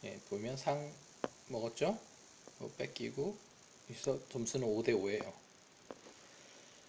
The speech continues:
근데 이제 상대가 계속 수비벽이 허물어지고 있다는 게 저에게는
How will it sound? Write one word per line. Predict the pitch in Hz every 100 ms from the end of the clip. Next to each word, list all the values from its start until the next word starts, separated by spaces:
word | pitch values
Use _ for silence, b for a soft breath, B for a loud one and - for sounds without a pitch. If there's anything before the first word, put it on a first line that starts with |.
| - - - - - - - - - -
근데 | - 147 123
이제 |
상대가 | - 190 208 190 170 147
계속 | 143 143 147
수비벽이 | - - 226 214 175 160
허물어지고 | 175 196 185 - 135
있다는 | 110 120 123 117
게 | 107 104 104
저에게는 | 120 113 113 117 120 117 113 104 107 113